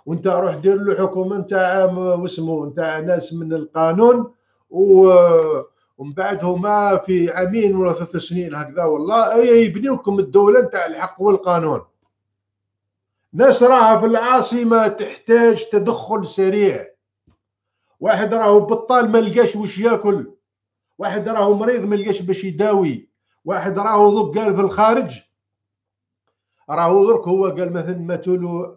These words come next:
أفراد من العائلة نتاعو حب يحضر معاهم، أو قال مثلًا العكس، واحد راهو في الجزائر ما عندوش كيفاش يخرج في ظل هذا الكورونا، راهم قال مثلًا مات له واحد والله من الأقارب نتاعو في، في الخارج،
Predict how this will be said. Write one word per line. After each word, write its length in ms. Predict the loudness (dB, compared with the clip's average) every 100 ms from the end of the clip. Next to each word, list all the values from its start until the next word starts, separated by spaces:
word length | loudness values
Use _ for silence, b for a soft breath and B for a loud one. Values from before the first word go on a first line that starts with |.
| _ -14
أفراد 400 | -6 -4 -2 -4
من 80 |
العائلة 440 | -8 -8 -8 -6 -8
نتاعو 300 | -6 -6 -6
حب 220 | -6 -4
يحضر 360 | -6 -2 -2 -2
معاهم، 500 | 0 0 0 -4 -12 _ _ _ -4
أو 180 | -2
قال 200 | 0 0
مثلًا 180 | 0 -2
العكس، 640 | -2 -4 0 -2 -2 -10 -6
واحد 340 | -6 -4 -4
راهو 260 | -2 -2 -4
في 60 |
الجزائر 640 | -6 -6 -2 0 0 -2 -6 b -10
ما 100 | -6
عندوش 320 | -2 -2 -2
كيفاش 340 | -8 -8 -8
يخرج 320 | -6 -6 -4
في 100 | -4
ظل 220 | -2 -2 -2
هذا 200 | -2 -4
الكورونا، 760 | -6 -4 0 0 2 0 -2 B B 0
راهم 360 | 2 2 2
قال 180 | 2 2
مثلًا 240 | 2 0
مات 420 | -2 -2 -2 -2 -2
له 100 | 0
واحد 340 | 0 -2 -6
والله 240 | -6 -4
من 100 | -4
الأقارب 500 | -4 -6 -4 -4 -4
نتاعو 440 | -6 -4 -2 -4 -6
في، 140 | -10
في 80 | -10
الخارج، 380 | -6 0 0